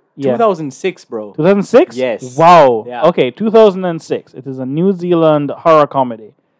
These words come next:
Speaker 1: It is about, like, a big farm
Speaker 2: <laughs> Which
Speaker 1: with,
Speaker 2: I
Speaker 1: like,
Speaker 2: just,
Speaker 1: sh-, yeah.
Speaker 2: just realized.
Speaker 1: Look at the
Speaker 2: Of
Speaker 1: post.
Speaker 2: course, no, of course, New Zealand. The thing that is gonna be striking terror in people's hearts is
Speaker 1: Sheep.
Speaker 2: fucking
Speaker 1: Sheep.
Speaker 2: sheep,
Speaker 1: Yeah.
Speaker 2: 'cause they're everywhere.
Speaker 1: Yeah.
Speaker 2: It's like us having a
Speaker 1: Huge.
Speaker 2: horror movie about mongoose
Speaker 1: Yeah.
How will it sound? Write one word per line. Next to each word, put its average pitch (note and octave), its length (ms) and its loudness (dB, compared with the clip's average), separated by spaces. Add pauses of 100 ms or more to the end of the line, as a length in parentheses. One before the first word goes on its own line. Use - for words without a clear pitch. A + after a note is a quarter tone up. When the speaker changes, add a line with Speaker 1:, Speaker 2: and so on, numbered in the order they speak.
(240)
Speaker 1:
It C#3+ 180 -6
is C#3+ 220 -2
about, C3+ 440 2
like, B2 380 -6
a B2 160 -8
big D3 300 -6
farm G3 400 2
Speaker 2:
<laughs> - 200 -20
Which F#4 120 -18
Speaker 1:
with, C3+ 100 -8
Speaker 2:
I - 40 -10
Speaker 1:
like, C3 160 0
Speaker 2:
just, G2 120 -16
Speaker 1:
sh-, - 100 -18 (280)
yeah. C#3 140 0
Speaker 2:
just F3 120 -4
realized. C3 560 -4
Speaker 1:
Look C3+ 80 -6
at D3 40 -2
the - 20 0
Speaker 2:
Of B2+ 60 -6
Speaker 1:
post. B2+ 240 -2
Speaker 2:
course, D#3+ 360 -4
no, F3 140 -4
of D#3+ 100 -10
course, C#3 460 -8 (100)
New D#3+ 200 -12
Zealand. C3+ 600 -10 (200)
The C#3+ 120 -8
thing D3 220 -8
that C#3 140 -6
is C3+ 100 -12
gonna C#3 180 -8
be C3 140 -10
striking C3 400 -8
terror C#3+ 220 -8
in C3 100 -10
people's B2+ 280 -14
hearts C3 220 -10
is A#2+ 80 -20
Speaker 1:
Sheep. D#4 140 -2
Speaker 2:
fucking C#3 240 -6
Speaker 1:
Sheep. D#4+ 260 -6
Speaker 2:
sheep, - 140 -14 (100)
Speaker 1:
Yeah. C#4 100 -18
Speaker 2:
'cause E3+ 140 0
they're E3 160 0
everywhere. C3+ 580 -4
Speaker 1:
Yeah. F3+ 120 -8 (100)
Speaker 2:
It's D#3 140 -6
like F3+ 200 0
us E3+ 200 0
having F#3+ 340 0
a D#3 40 2
Speaker 1:
Huge. C#3+ 80 -6
Speaker 2:
horror F3 200 2
movie D#3 200 -6
about D3 200 -2
mongoose D3 640 -8
Speaker 1:
Yeah. F#3+ 280 0